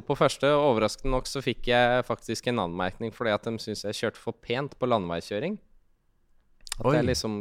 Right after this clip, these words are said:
Speaker 1: kunne kjøre litt fortere i svingene.
Speaker 2: Mm.
Speaker 1: Og det var jo selvfølgelig en, eh, s-,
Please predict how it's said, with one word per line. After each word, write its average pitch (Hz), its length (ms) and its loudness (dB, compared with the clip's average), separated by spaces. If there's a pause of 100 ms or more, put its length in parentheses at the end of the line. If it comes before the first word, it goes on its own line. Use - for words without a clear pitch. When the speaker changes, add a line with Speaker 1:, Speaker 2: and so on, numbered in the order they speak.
Speaker 1:
kunne 104 400 -2
kjøre 117 240 -2
litt 104 160 -4
fortere 101 260 -6
i 101 60 -6
svingene. 107 380 -4 (500)
Speaker 2:
Mm. 85 160 -4
Speaker 1:
Og 123 100 -2
det 123 140 6
var 113 160 6
jo 101 140 -2
selvfølgelig 101 420 0
en, 98 260 -2
eh, 101 180 0
s-, - 300 -8